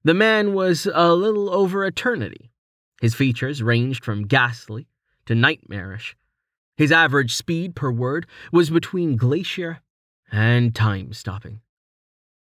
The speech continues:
"Haldi, I need to use the bell," Quiss said calmly, ignoring how one of the cheese samples was bubbling. Haldi nodded twice. Quiss was sure seasons passed by the time it took Haldi to finish the second nod.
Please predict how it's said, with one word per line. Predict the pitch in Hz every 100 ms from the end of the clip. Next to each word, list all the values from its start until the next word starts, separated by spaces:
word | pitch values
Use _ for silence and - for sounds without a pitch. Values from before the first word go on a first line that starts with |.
| _ _ _ _ _ 117
"Haldi, | 123 120 120 113 _ _ _ _ _ _
I | 113 123
need | 139 151 120
to | 117
use | 107 117 123 113
the | 107
bell," | 98 110 120 123 _ _ _ _ _ _
Quiss | - 120 123
said | - - -
calmly, | 107 95 90 110 _ _ _ _ 135
ignoring | 147 170 165 104 113
how | 113 110
one | 107 117
of | 107
the | 101
cheese | - 196 127 -
samples | 90 76 95 117 90
was | 101
bubbling. | - 117 131 - - _ _ _ _ _ _ _ -
Haldi | 107 113 117 123
nodded | 117 104 107 -
twice. | - - - - _ _ _ _ _ _ _ _ _ _ _ _
Quiss | - 302 - -
was | 220 202
sure | - 254 170 107
seasons | - 139 123 135 117
passed | 131 123 147 -
by | 117
the | 120
time | 117 123 113
it | 110
took | - 110
Haldi | - 185 117 107 -
to | 117
finish | 123 113 -
the | -
second | 113 120 113 101 110
nod. | 135 110